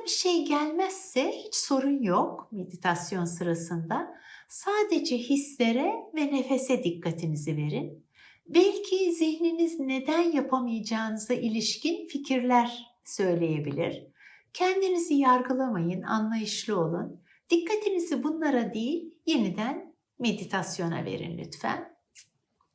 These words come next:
Başlıyoruz. Akışı kolaylaştırmak için sen diline geçiyorum. Rahatsız edilmeyeceğin bir yerde rahatça otur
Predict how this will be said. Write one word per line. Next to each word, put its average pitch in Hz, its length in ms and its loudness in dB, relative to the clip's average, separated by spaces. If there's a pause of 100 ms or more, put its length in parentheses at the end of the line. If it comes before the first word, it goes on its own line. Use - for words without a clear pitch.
(120)
Başlıyoruz. 170 760 0 (680)
Akışı 349 380 0
kolaylaştırmak 247 1040 0
için - 540 -6
sen 226 420 -2
diline 151 360 0
geçiyorum. 160 840 -6 (1900)
Rahatsız 294 360 4
edilmeyeceğin 220 920 0
bir 214 80 -2
yerde 196 640 0
rahatça 269 560 -2
otur 240 500 -4